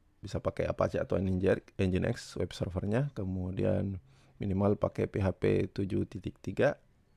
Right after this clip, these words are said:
dengan extension ini yang harus diinstal, diaktifkan. Lalu database bisa pakai M S Q L lima enam atau versi delapan.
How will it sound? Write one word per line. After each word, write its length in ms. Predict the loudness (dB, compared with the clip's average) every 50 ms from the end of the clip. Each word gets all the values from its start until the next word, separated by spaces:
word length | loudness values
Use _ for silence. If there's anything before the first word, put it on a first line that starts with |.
| -14 -10
dengan 400 | -8 -8 -6 -6 -6 -6 -6 -6
extension 720 | -8 -8 -4 -2 -2 -2 0 2 2 2 2 2 0 -4 -6 -10 -12 -8
ini 240 | -6 -2 0 0
yang 80 | 0 0
harus 240 | -2 -4 -6 -6 -4
diinstal, 1500 | -2 -2 -2 -2 -2 -6 -8 -12 -18 -20 -20 -20 -20 -20 -20 -20 -20 -20 -16 -10 -4 -2 -2 0 2 2 4 4 4 2
diaktifkan. 640 | 0 -2 -4 -4 -8 -6 0 2 2 2 2 0 -4 -10 -18 -20 _ _ -20 -20 -20 -20 -20 -20 -20 _ _ -8 -4
Lalu 320 | -2 -2 0 0 0 0
database 400 | 0 2 2 2 2 0 -2 -4
bisa 240 | -6 -6 -4 -4 0 0 0 2
pakai 320 | 2 0 0 0 2 2
M 80 | 2 2 0 -2
S 240 | -2 -4 -8 -8
Q 160 | -6 -4 -2 0
L 160 | 2 2 2
lima 400 | 2 2 0 0 0 -2 -2 -2
enam 400 | 0 0 0 0 0 0 0 -2
atau 400 | -4 -4 -4 -4 -2 -2 0 -2 -2 -4 -6 -8 -10 -8 -8 -8
versi 240 | -8 -4 -4 -2 0
delapan. 640 | 0 2 0 0 0 0 0 0 0 0 -2 -4